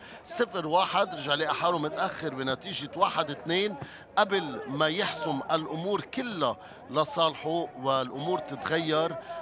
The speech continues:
ويتقدم بالشوط الأول في تسلل. يعني أكتر من هيك يا أبو بكر شو بدك، بوضع تسلل واقف. وهالمرحلة لهلأ يلي الهيئة رايحة لنشوف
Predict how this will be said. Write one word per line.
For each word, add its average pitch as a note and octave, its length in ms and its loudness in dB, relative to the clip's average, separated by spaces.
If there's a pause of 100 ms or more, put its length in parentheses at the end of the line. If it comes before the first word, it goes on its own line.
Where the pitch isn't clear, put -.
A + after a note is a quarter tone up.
(160)
ويتقدم B2+ 1300 -2 (500)
بالشوط G3 460 -2
الأول F#3 440 2
في C3 160 -8
تسلل. D#3 680 0 (280)
يعني E3+ 420 0
أكتر F3 460 -2
من D3 140 -2
هيك F3 240 0
يا D#3 60 2
أبو C#3+ 140 -4
بكر C#3+ 400 0
شو - 220 -8
بدك، A2 380 -10 (140)
بوضع D3+ 540 2
تسلل A#2+ 680 -6 (460)
واقف. C#3 460 -2 (460)
وهالمرحلة D3+ 840 2
لهلأ E3+ 560 -2
يلي C3 280 -4
الهيئة C3+ 480 0
رايحة F#3+ 480 2
لنشوف D#3 840 -2